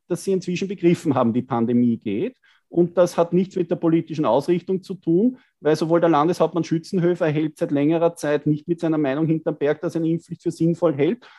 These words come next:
Und der Bürgermeister Ludwig hat eben auch, äh, relativ schnell begriffen, wie man Pandemie spielen muss. Ich mein, wohlgemerkt, Landeshauptleute sind, haben nur einen Teil der Verantwortung. Aber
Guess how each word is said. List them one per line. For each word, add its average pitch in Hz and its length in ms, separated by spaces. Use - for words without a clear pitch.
Und 180 280
der 180 60
Bürgermeister 170 640
Ludwig 160 600
hat 139 320
eben 160 220
auch, 127 500
äh, 165 60
relativ 147 460
schnell 131 200
begriffen, 147 520
wie 151 100
man 156 160
Pandemie 147 400
spielen 110 460
muss. 185 340
Ich - 60
mein, 143 260
wohlgemerkt, 143 640
Landeshauptleute 131 760
sind, 135 440
haben 131 260
nur 151 80
einen 151 220
Teil 127 240
der 147 100
Verantwortung. 156 640
Aber - 240